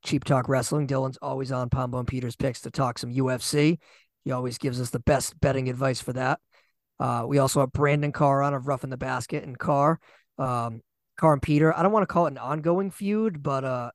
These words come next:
let's say Peter's been ready and Peter was disappointed about Carr's football picks last year. So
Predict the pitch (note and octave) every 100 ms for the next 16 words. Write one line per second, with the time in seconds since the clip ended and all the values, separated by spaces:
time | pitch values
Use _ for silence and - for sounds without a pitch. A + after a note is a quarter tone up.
0 | _ _ _ - D#3+ A3+ - A3 F#3+ D#3
1 | D3+ C#3 C#3 D3 C#3 A#2+ - F3 C#3+ B2
2 | D3+ - C#3 C3+ C#3 C3+ C3 - C#3+ C3+
3 | B2+ - - _ _ _ _ - E3+ E3+
4 | D#3 E3+ - D3+ D3+ C#3+ D#3 D3+ D3 C#3+
5 | - B2 A#2+